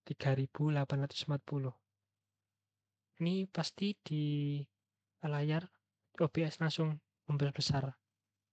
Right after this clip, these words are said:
Besar sekali. Tak kecilin ya. Hmm. Benar-benar besar sekali. Oh, seperti ini.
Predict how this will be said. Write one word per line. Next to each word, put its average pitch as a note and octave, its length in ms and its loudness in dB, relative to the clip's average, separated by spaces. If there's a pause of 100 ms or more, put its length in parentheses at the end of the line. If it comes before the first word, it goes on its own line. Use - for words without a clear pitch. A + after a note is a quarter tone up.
(280)
Besar - 320 0
sekali. C#3 400 -4 (1600)
Tak - 240 -8
kecilin D3+ 480 -2
ya. C#3 40 -8 (3750)
Hmm. B2+ 160 -10 (1600)
Benar-benar C3+ 480 0
besar C#3+ 400 -2
sekali. C#3 400 -4 (1800)
Oh, C3 160 0
seperti D#3+ 400 -2
ini. C#3 160 0